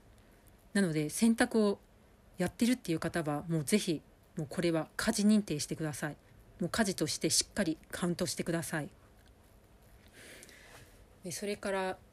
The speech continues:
あとよく聞くのは、こう、夕ご飯は、スーパーなどで買ってきたお惣菜をテーブルに並べてるだけなんですっていうふうに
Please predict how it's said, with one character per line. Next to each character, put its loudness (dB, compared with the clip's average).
あ -2
と -2
よ 2
く -6
聞 -4
く -4
の -2
は、 -2
こ -4
う、 -20
夕 4
ご 2
飯 -6
は、 0
ス 0
ー -12
パ 0
ー 0
な -2
ど -6
で -4
買 -8
っ -20
て -4
き -6
た -2
お -2
惣 0
菜 0
を 2
テ 0
ー 4
ブ 0
ル 4
に 2
並 2
べ 0
て 0
る 0
だ -4
け 2
な 4
ん -2
で -4
す -16
っ -20
て 0
い 4
う 0
ふ 0
う 4
に -2